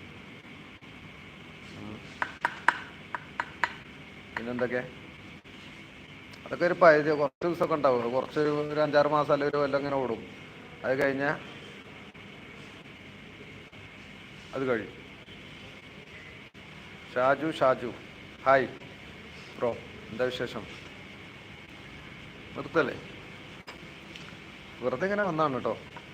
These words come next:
ഒന്നുമില്ല. അപ്പം എല്ലാവരോടും വീണ്ടും സന്ധിക്കും വരക്കും വണക്കം. അതൊക്കെ കേൾക്കണമെങ്കിൽ വല്ലാത്ത ചെയ്യാം. അസ്സലാമു അലൈക്കും. നിർത്തുക, വേറൊന്നുമില്ലല്ലോ. ആ,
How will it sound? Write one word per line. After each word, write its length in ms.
ഒന്നുമില്ല. 280
അപ്പം 160
എല്ലാവരോടും 380
വീണ്ടും 320
സന്ധിക്കും 360
വരക്കും 280
വണക്കം. 340
അതൊക്കെ 220
കേൾക്കണമെങ്കിൽ 460
വല്ലാത്ത 240
ചെയ്യാം. 180
അസ്സലാമു 320
അലൈക്കും. 280
നിർത്തുക, 260
വേറൊന്നുമില്ലല്ലോ. 500
ആ, 60